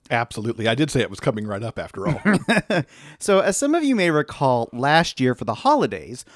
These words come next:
Speaker 2: we threw an online get-together to celebrate all things Christmas, the Big Gay Fiction Fest. It was an online reader event, especially for fans of gay romance fiction, kinda like this show. We had a great time, and those who attended seemed to really enjoy themselves as well.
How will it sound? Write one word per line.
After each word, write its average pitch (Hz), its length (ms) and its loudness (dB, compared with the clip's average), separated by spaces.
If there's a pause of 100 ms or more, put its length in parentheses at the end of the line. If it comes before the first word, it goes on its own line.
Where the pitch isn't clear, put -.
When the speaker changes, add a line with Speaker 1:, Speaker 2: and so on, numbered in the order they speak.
(180)
Speaker 2:
we 139 160 0
threw 147 320 0
an 135 100 2
online 123 520 0
get-together 110 600 -2
to 123 140 -6
celebrate 110 500 -4
all 113 180 -2
things 107 300 -10
Christmas, - 540 -8 (320)
the 123 80 -4
Big 127 320 2
Gay 113 240 -2 (100)
Fiction 101 360 -6
Fest. - 440 -8 (460)
It 127 60 -6
was 120 160 -4
an 131 80 0
online 135 320 2
reader 143 320 2
event, 170 260 0
especially 135 420 -4
for 202 120 2
fans 120 380 -4
of 202 140 -6
gay 101 140 -6
romance 107 420 -4
fiction, 147 400 -6 (460)
kinda 101 200 -14
like 98 200 -14
this 90 160 -14
show. 107 340 -12 (400)
We 247 140 -2
had 277 140 2
a 220 40 0
great 170 240 0
time, 113 400 -4 (260)
and 131 140 -2
those 143 200 2
who 135 100 2
attended 165 440 0
seemed 120 220 -2
to 123 80 -2
really 107 260 -6
enjoy 98 260 -10
themselves 90 380 -16
as - 140 -16
well. 82 320 -10